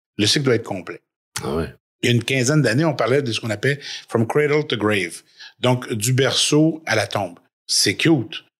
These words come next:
Speaker 1: mais s-, il manquait une, un paradigme, il fallait le ramener à la vie.
Speaker 2: Ah ouais.
Speaker 1: Et donc, toute cette émergence-là vers le, le, la notion de carbone au lieu de juste efficacité énergétique,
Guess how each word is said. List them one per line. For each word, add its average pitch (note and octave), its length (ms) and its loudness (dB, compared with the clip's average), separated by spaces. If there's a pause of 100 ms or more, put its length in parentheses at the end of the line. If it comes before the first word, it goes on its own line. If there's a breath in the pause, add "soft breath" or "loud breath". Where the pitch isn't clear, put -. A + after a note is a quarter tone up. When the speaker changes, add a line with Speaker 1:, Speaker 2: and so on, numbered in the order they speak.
(200)
Speaker 1:
mais A2+ 200 2
s-, - 300 0
il A2+ 120 2
manquait A2+ 260 0
une, A2 220 -2 (140)
un G#2 100 -4
paradigme, G#2 440 0
il A#2 60 2
fallait A2+ 240 -2
le G#2+ 60 0
ramener G#2+ 320 -2
à - 20 -2
la G2 140 -2
vie. G2 180 -16 (260)
Speaker 2:
Ah F2+ 280 -2
ouais. E2 100 -10 (180)
Speaker 1:
Et G#2+ 220 2
donc, A2 240 -2 (320)
toute F3 300 0
cette - 360 -2
émergence-là B2+ 520 2
vers B2+ 260 0
le, A2+ 160 0
le, A2 180 -2
la G#2+ 140 -2
notion A2 220 0
de B2 80 -2
carbone B2+ 340 0
au B2 80 4
lieu A#2+ 80 2
de A2+ 140 2
juste B2 280 -2
efficacité - 380 -6
énergétique, A2+ 480 -2